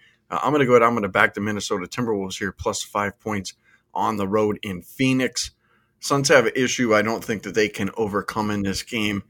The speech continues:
That's the rebounding area. Last game out for Phoenix, they were out-rebounded by the Rockets, forty-nine to thirty-six. That was a plus thirteen rebounding advantage there for Houston.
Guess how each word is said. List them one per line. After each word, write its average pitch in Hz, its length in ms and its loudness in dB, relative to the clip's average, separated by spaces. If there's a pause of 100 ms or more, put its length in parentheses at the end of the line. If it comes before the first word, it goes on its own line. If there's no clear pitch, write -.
(400)
That's 107 420 2
the 104 280 -2
rebounding 82 600 -4
area. 58 380 -10 (120)
Last 110 320 2
game 110 200 0
out 98 180 2
for 87 140 -4
Phoenix, 120 580 -2 (400)
they 104 140 2
were 95 180 0
out-rebounded 110 880 2
by 95 160 4
the 92 160 -4
Rockets, 104 540 0
forty-nine 110 840 -2
to - 160 -4
thirty-six. - 1040 -2 (460)
That 92 80 -2
was 131 100 -2
a 117 60 0
plus - 340 -2
thirteen 101 440 -2
rebounding 92 520 -2
advantage 90 520 -4
there 87 180 -2
for 104 300 -8
Houston. 92 600 -8